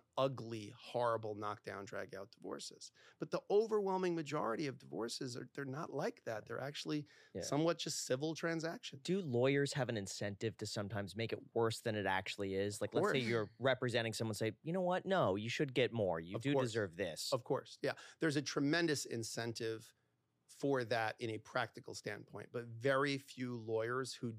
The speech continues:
Speaker 1: do that last in this business or ever develop. You live and die by your reputation in this business.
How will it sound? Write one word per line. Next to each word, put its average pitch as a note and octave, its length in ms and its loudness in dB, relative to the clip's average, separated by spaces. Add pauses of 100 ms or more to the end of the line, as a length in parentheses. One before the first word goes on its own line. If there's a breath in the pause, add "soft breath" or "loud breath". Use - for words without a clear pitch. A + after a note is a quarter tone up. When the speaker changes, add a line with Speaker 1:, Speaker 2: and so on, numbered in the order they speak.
Speaker 1:
do A#2 220 -8
that D3 360 0 (720)
last A#2+ 500 0
in A#2 120 -2
this A2 180 -4
business B2+ 480 -4
or A2+ 240 0
ever A#2 180 0
develop. G#2+ 360 -2
You D3 120 2
live D#3 380 0
and C#3+ 160 0
die C3 280 2
by A#2+ 120 -2
your A2 120 -4
reputation G#2+ 640 -4
in G2+ 100 -12
this F#2 140 -12
business. - 580 -16